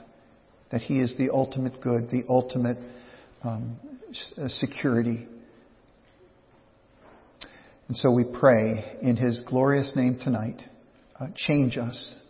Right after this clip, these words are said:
through word and spirit, that we might be people markedly different from those around us who fret. May we be characterized by a calmness, a gentleness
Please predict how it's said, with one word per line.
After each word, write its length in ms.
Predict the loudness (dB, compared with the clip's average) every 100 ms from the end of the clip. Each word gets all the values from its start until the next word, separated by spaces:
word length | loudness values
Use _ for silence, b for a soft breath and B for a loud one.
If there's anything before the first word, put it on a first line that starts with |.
| _
through 120 | -2
word 260 | 0 2 2
and 140 | 0
spirit, 500 | -4 -4 -4 -4 -8 -14 -20 b b b b b b b b _ _ _ _ _ _
that 180 | -6 0
we 140 | 2
might 240 | 4 2 0
be 100 | -2
people 460 | -2 -4 0 0
markedly 880 | 0 -2 0 2 0 0 -4 0 -2
different 560 | -2 -4 -6 -10 -12 -14 -20 _ _ _ _ _ _ _ _ -4
from 160 | -2
those 320 | 2 0 0 -2
around 380 | 0 0 2
us 180 | 0 -4 -4
who 80 | -6 -6 -2
fret. 320 | -2 -2 -10 -16 -20 -20 _ _ _ _ _ _ _ _ _ _ _ _
May 160 | -4 0
we 160 | 0
be 160 | 0 -4
characterized 1000 | -6 0 2 2 0 -4 -2 -4 -8 -10 -4
by 140 | -4
a 120 | -4 -12 -12 -2
calmness, 600 | 2 2 0 -4 -8 -16 -20 b b b b b b _ -4
a 80 |
gentleness 920 | -4 0 2 2 0 -4 -4 -6 -14